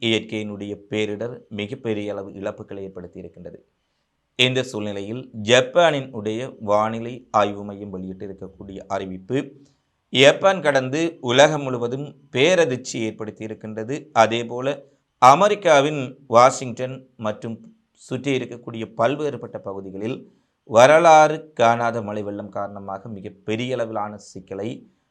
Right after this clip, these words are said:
அமெரிக்க மக்கள் எதிர்நோக்கி இருக்கின்றார்கள். இந்நிலையில், இந்த சம்பவங்கள் தொடர்பான விரிவான தகவல்களை இந்த காணொளியில் விரிவாக பார்க்கலாம். ஜப்பானினுடைய வானிலை ஆய்வு மையம்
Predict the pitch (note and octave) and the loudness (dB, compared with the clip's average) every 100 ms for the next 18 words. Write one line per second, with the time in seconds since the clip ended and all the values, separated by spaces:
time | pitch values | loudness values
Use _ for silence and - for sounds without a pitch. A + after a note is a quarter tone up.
0 | _ - A2 A2 A2 G#2+ G2+ A2 G#2 G2 | _ 4 4 4 -4 -10 -12 -12 -10 -10
1 | G2+ F#2 G2 F#2 F#2+ F#2 - - _ _ | -12 -14 -16 -16 -14 -12 -14 -20 _ _
2 | _ _ _ _ _ _ _ - C3 B2 | _ _ _ _ _ _ _ 2 4 4
3 | A2+ A2+ C3 B2+ _ _ _ _ _ - | 2 0 -2 -10 _ _ _ _ _ -4
4 | A#2 A2 G#2+ - A#2 A#2+ A#2+ A2+ A2+ G2+ | -2 -2 -2 0 0 0 -2 -6 -6 -6
5 | G2+ G2+ G2 G2 G#2+ C3 - A2 B2 A#2+ | -6 -4 -2 -4 -8 -16 -6 -2 2 2
6 | A#2 A2+ F#2+ F#2 F#2 G2 B2 - _ _ | 0 -8 -12 -12 -12 -14 -14 -18 _ _
7 | _ _ C3 B2 A#2 A2 A2 F#2+ G2 A2 | _ _ -4 -2 -2 -2 -2 -8 -12 -14
8 | G#2 F#2+ F#2+ F#2+ - - - _ _ _ | -10 -10 -10 -14 -18 -18 -20 _ _ _
9 | _ _ _ _ _ _ - B2+ C#3 F#3+ | _ _ _ _ _ _ 0 6 6 8
10 | F#3 F3+ E3+ E3+ D#3 B2+ C3+ C#3+ D3 D3 | 8 8 4 6 10 10 8 6 -2 -4
11 | - A#2+ A#2 B2 A#2 A2+ A2 B2 C#3+ | 4 8 8 6 -4 -6 -6 -10 -12